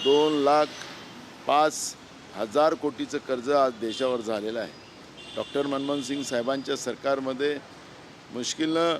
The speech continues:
पन्नास हजार कोटीचं कर्ज होतं, पण आता हे कर्ज अकरा वर्षात दोन लाख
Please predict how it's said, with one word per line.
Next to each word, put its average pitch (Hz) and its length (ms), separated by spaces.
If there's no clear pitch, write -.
पन्नास 165 360
हजार 160 220
कोटीचं 151 420
कर्ज 131 300
होतं, 135 420
पण 127 80
आता 127 200
हे 151 200
कर्ज 135 360
अकरा 151 440
वर्षात 135 440
दोन 151 220
लाख 151 180